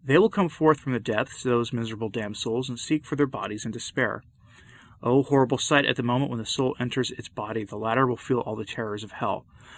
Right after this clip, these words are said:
Oh, this cursed body and this cursed soul, they will revile each other thousands and thousands of times.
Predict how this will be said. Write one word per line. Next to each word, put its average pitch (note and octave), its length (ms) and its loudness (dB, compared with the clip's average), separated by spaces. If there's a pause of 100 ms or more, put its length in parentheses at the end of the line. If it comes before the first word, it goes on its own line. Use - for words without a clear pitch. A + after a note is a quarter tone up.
(120)
Oh, C#3+ 100 6
this D#3 140 6
cursed D#3 360 4
body A2 300 0
and A2 120 -4
this - 160 -8
cursed A#2+ 360 -4
soul, A#2+ 240 0
they B2 120 2
will C3 140 2
revile A#2+ 560 2
each - 160 -4
other A2 340 -6 (380)
thousands B2 480 2
and A#2 120 -4
thousands G#2+ 380 0
of G#2 80 -10
times. G2+ 440 -8